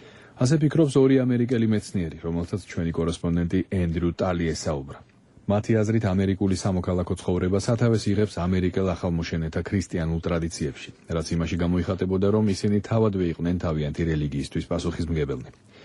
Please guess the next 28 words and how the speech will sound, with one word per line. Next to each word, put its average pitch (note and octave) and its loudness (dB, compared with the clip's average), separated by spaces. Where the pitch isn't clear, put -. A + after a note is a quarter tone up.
ჯორჯ A#2+ 6
ვაშინგტონის A#2+ 2
სახელობის A2+ 4
უნივერსიტეტის G2+ 2
პროფესორი G2 0
დიუი G2 4
ვალასი F2+ 0
აღნიშნავს, A2 2
რომ B2 4
რელიგიის A2 4
საკითხებში G2+ -2
ძირითადი F#2 2
სხვაობა F2+ 0
ევროპასა F2+ 0
და F2+ 0
ამერიკას E2+ -2
შორის D#2+ -4
ისაა, G#2+ 2
რომ A#2 4
ამერიკაში G#2 2
რელიგია F#2 2
არ F2+ -4
არის F2+ 0
სახელმწიფოს E2+ -4
საქმე - -12
და D3 2
მორწმუნეს G2+ 2
უფრო G2+ -2